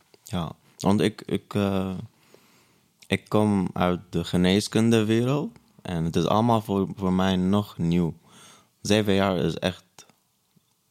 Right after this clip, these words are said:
eh, voor mij, ja, ik, ik zie het als een kind die is,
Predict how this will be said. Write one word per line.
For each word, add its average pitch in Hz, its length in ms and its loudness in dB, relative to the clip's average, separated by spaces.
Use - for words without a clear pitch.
eh, 78 920 -4
voor 80 220 -2
mij, 85 260 0
ja, 87 180 0
ik, 80 160 -6
ik 85 160 -6
zie 92 160 0
het 85 120 -2
als 82 200 -2
een 82 240 -2
kind 104 340 0
die 82 240 -4
is, 80 140 -8